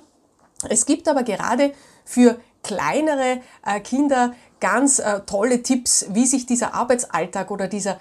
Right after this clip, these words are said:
Schulalltag in den <laughs> Arbeitsalltag der Eltern integrieren lässt. Da möchte ich gern gleich ein paar, äh, Ihnen vorstellen. Zuvor noch die Aufforderung, wenn Sie Erfahrungen haben mit dem Leben zu Hause momentan, dieser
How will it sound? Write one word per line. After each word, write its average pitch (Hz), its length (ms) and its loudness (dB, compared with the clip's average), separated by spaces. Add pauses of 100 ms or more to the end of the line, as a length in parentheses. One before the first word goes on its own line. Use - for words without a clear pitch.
Schulalltag 214 800 -2
in 294 240 2
den 254 120 2
<laughs> - 20 -4
Arbeitsalltag 208 800 0
der 185 160 -4
Eltern 220 320 -2
integrieren 214 480 -2
lässt. 254 280 -2
Da 208 60 0
möchte 226 320 -6
ich 240 120 -10
gern 233 260 -4
gleich - 340 -6
ein 190 140 -8
paar, 170 300 -2 (300)
äh, 190 240 -2
Ihnen 196 220 0
vorstellen. 240 640 0 (500)
Zuvor 277 480 4 (240)
noch 240 300 0
die - 160 -4
Aufforderung, 240 580 2
wenn 214 260 -2
Sie 302 280 -2
Erfahrungen 214 640 -4
haben 165 300 -6
mit 269 420 -2
dem 220 220 2
Leben 262 360 0
zu 233 180 0
Hause 196 220 0
momentan, 165 540 -4
dieser 226 320 0